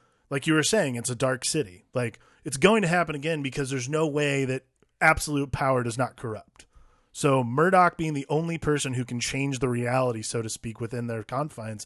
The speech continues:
there's no way that he doesn't make other little people like him, and they all t-, end up being strangers in the end, and this whole thing starts over with some,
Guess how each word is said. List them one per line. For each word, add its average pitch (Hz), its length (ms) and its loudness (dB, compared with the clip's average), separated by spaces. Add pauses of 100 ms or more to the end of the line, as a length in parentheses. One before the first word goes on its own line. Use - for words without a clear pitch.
(320)
there's 131 160 -2
no 185 160 6
way 160 420 6 (300)
that 135 200 -6
he 139 100 -4
doesn't 131 280 -2
make 143 300 -4
other 165 220 2
little 156 200 2
people 156 320 -2
like 135 260 -2
him, 123 340 -2 (280)
and 120 140 -6
they 120 80 -2
all 143 160 6
t-, 175 140 -2
end 151 100 2
up 147 100 4
being 143 200 0
strangers 135 440 0
in 131 80 -2
the 127 140 -2
end, 123 180 -4
and 120 80 -6
this 131 140 -4
whole 156 300 2
thing 147 240 -4
starts 135 340 -4
over 127 380 -2
with 120 180 -2
some, 123 220 -4